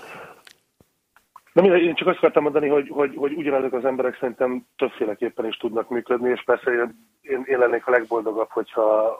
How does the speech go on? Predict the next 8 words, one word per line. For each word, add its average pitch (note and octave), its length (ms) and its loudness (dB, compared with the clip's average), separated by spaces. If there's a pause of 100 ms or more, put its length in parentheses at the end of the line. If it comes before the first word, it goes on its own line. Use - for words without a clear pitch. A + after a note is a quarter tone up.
arányaiban A2 680 -2
többször G#2+ 420 -6
működnének G#2+ 580 -4
egy A2+ 80 2
kicsit - 300 -6
más G#2 280 -2
szemléletmóddal, G#2+ 760 0
mint, G#2+ 340 -6